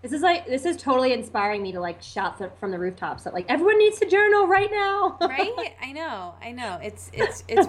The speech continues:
Speaker 2: really powerful. Is it something that you, um, find yourself recommending to your clients a lot?
Speaker 1: I do. And some are much more receptive than others. And, um, I, uh, but I, I,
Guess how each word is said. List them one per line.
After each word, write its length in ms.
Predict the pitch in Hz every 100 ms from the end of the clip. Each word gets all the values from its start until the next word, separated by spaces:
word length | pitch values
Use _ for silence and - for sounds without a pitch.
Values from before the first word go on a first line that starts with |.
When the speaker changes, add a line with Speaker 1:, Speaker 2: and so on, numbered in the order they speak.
| 427
Speaker 2:
really 160 | 302
powerful. 560 | 247 202 214 214 - - - -
Is 160 | - 233
it 140 | 226
something 300 | 277 262 302
that 160 | 311 285
you, 420 | 233 233 233 220 -
um, 300 | 220 202 190
find 280 | 208 202
yourself 360 | 202 202 202 196
recommending 480 | 185 190 185 185 185
to 120 | 180
your 100 | 180
clients 400 | 180 170 170 190
a 60 | 185
lot? 380 | 170 165 247 - - - - - - - - - - -
Speaker 1:
I 100 | 226
do. 440 | 277 302 359 220 196
And 760 | 233 247 240 240 233 233 233 -
some 760 | - - 294 285 311 320 320 330 - _ 247
are 280 | 254 247
much 400 | 240 233 240 240
more 160 | 254 240
receptive 420 | 247 247 240 226
than 160 | 220 214
others. 540 | 208 233 339 415 - -
And, 380 | 220 214 208 -
um, 540 | 202 196 190 190 185 180 - _ _ _ _ _
I, 240 | 240 214 -
uh, 160 | - 214
but 260 | 240 226 220
I, 240 | 220 -
I, 360 | 226 214 208 202